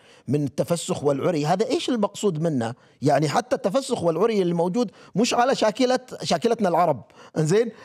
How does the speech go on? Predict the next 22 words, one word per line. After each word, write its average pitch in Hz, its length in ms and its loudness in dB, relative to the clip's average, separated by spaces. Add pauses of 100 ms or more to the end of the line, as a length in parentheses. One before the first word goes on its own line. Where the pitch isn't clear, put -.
(100)
هذا 190 240 4
على 175 220 2
شاكلة 254 480 2
غربية 180 680 2
بحتة، 233 540 -2 (280)
وانتقال 262 1120 2 (100)
إلى 220 340 4 (280)
هذا 220 320 2
الانبهار 185 580 0
اللي 175 120 -2
تكلم 165 420 -2
عنه 170 320 0
ابن 147 180 0
خلدون 151 440 -2
بالانبهار 151 540 0
بالغالب 156 640 0 (340)
والتبعية 156 1200 2
للغالب. 123 460 0 (500)
إحنا 233 400 0
أمام 175 520 -2 (300)
شعور 190 500 -2
بالعبودية، 147 920 -2